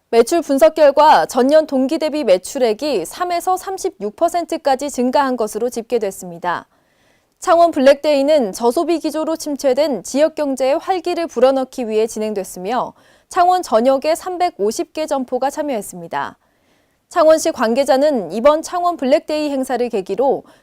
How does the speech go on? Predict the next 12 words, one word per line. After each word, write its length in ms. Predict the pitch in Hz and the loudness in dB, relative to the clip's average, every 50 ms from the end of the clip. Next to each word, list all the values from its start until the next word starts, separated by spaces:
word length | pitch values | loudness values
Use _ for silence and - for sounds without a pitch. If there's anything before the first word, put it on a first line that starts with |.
| _ | _
침체된 480 | - - 349 339 - 349 311 339 349 349 | -8 -6 -6 -4 -2 -2 -2 -2 -2 -4
지역 260 | - - 262 269 294 | -2 2 4 4 4
경제에 360 | 285 302 294 262 240 269 269 262 | 2 0 -2 -2 0 2 2 2
활력을 540 | 311 - 349 370 339 339 330 320 320 311 | 2 0 0 0 0 0 -2 -2 -4 -6
불어넣는 760 | 277 - 240 240 240 233 233 220 226 226 277 277 220 147 165 | -6 -4 -2 0 0 0 0 -2 -2 -2 -2 -4 -4 -6 -8
긍정적인 680 | - - 254 254 262 339 339 330 302 311 294 330 339 294 | -6 -4 -2 -2 -2 -2 -4 -4 -4 -4 -4 -4 -6 -6
효과가 380 | 320 311 302 277 262 247 247 | -4 -2 -2 -2 0 0 0
있었다며 680 | 226 226 - 208 190 - 185 170 185 220 240 185 - - - _ _ _ _ _ _ | -2 -2 -2 -6 -6 -6 -6 -6 -4 -4 -4 -4 -6 -8 -14 _ _ _ _ _ _
향후 320 | - 330 311 320 330 349 320 | -2 0 0 2 0 0 -2
행사의 380 | 339 370 359 - 359 339 339 | -4 -4 0 2 2 2 2
미비점을 680 | 240 220 226 226 269 311 311 - 311 294 285 285 285 262 | 0 -2 -4 -2 -2 -4 -2 -2 -2 0 0 0 -2 -2
보완해 640 | 233 247 226 226 220 220 269 285 247 165 143 180 | 0 2 2 2 2 2 0 0 0 -2 -4 -6